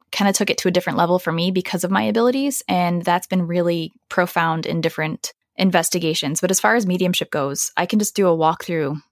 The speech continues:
normally without any of that. And I can tell you exactly <laughs> what's going on and what the spirits want, what they need, and what they're asking for. So it's something that I love to do. I love to give a voice to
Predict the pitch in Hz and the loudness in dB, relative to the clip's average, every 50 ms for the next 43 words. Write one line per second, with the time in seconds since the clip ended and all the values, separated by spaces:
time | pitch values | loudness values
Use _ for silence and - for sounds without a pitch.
0 | _ _ _ _ _ 262 - - 180 180 180 180 175 156 147 151 160 165 170 - | _ _ _ _ _ -16 -6 -2 0 2 2 2 0 0 -2 -2 -2 -2 -2 2
1 | - 190 240 - - 214 190 180 156 135 - 117 - - - - 185 175 170 - | 2 2 2 0 0 0 0 0 0 -2 -2 -2 -2 -4 -4 -4 -2 -4 -2 -2
2 | - 180 - - _ - - - 180 165 175 175 156 165 - 160 160 - - 214 | -4 -4 -6 -6 _ -10 -2 0 2 2 2 2 0 0 -2 -2 0 2 2 2
3 | 190 170 - - 170 170 170 165 156 160 165 165 160 160 - - 175 - - 175 | 2 2 0 0 0 0 0 0 0 0 0 0 0 -4 -4 -4 -6 -4 0 0
4 | 170 165 - - 156 160 156 - - 151 160 160 165 156 160 160 160 160 165 165 | 0 0 0 0 0 2 2 0 0 -2 0 0 0 0 0 -2 -2 -4 -4 -4
5 | 165 160 156 147 - 156 151 - 151 160 - - - 156 165 - - - - - | -4 -4 -4 -4 -2 -2 0 0 0 0 -2 -6 -8 -8 -8 -8 -8 -8 -6 -6
6 | - - - - - - - - _ _ _ _ _ _ _ - 196 196 - 196 | -6 -2 -2 -2 0 0 -2 -4 _ _ _ _ _ _ _ -2 -2 0 2 2
7 | 196 196 202 202 190 180 180 170 170 170 170 - - 170 175 170 165 165 175 170 | 2 2 2 2 2 2 0 2 2 0 0 0 -4 -4 0 0 2 2 2 2
8 | 180 185 - - 226 202 185 190 175 170 - - 175 160 165 160 170 170 156 151 | 0 0 0 -2 -2 0 0 2 0 0 0 -2 -4 -4 -4 -2 0 0 2 2
9 | 165 180 - - - - - - 185 170 165 160 160 156 | 0 -2 -4 -4 -4 -4 -4 -2 -2 -2 -2 -2 -4 -6